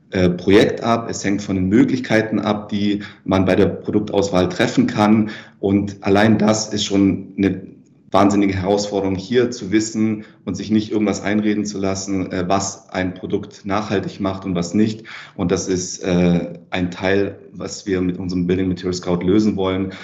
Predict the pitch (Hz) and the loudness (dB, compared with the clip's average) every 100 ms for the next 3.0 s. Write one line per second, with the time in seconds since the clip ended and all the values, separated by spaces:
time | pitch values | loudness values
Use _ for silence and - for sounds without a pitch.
0 | - - _ 92 90 90 87 87 - 87 | -18 -20 _ -4 0 2 2 0 -4 -2
1 | 85 85 82 85 85 - 87 - 85 - | 0 0 -2 -2 -2 -2 -6 -4 -6 0
2 | 90 87 85 85 87 87 80 - 71 | 0 2 0 2 0 0 -6 -8 -10